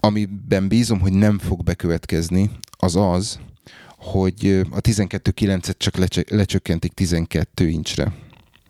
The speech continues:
Öm, szerintem ez nagyon, ez, ez, ez jó, ez a méret, úgyhogy ha követke-, hogyha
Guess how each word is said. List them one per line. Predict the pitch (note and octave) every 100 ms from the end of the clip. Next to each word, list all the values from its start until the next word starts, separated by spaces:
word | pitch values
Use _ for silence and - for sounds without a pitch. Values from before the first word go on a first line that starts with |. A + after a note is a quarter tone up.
| _ _ - _ _ - - - - - - - _ _
Öm, | F2+ F2
szerintem | - G2+ F#2+ F#2+
ez | F#2+
nagyon, | - F#2 E2+ E2+ -
ez, | F#2+ F#2
ez, | G2 E2+ -
ez | F2+
jó, | F2+ E2+
ez | E2+
a | D#2+
méret, | F2 F2+ F#2
úgyhogy | F2 -
ha | F#2 F2+ F2 - _ _ - -
követke-, | - G2+ F#2+ - -
hogyha | A2 -